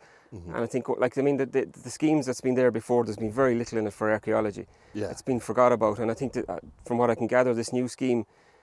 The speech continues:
Speaker 2: I don't think is much different.
Speaker 1: Mm-hmm.
Speaker 2: So I think, as you say, hopefully what we're doing here can be rolled out across the country, like, uh,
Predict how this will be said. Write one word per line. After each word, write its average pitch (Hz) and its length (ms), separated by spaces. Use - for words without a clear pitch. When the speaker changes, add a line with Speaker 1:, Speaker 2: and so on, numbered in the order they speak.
Speaker 2:
I 113 160
don't 127 240
think 127 180
is 110 100
much 117 200
different. 127 460
Speaker 1:
Mm-hmm. 85 160
Speaker 2:
So 131 200
I 123 60
think, 151 200
as 123 200
you 139 120
say, 127 240
hopefully 127 400
what 135 160
we're 135 140
doing 123 260
here 131 200
can 120 120
be 110 80
rolled 120 260
out 120 180
across 131 200
the 123 80
country, 135 380
like, 107 240
uh, - 40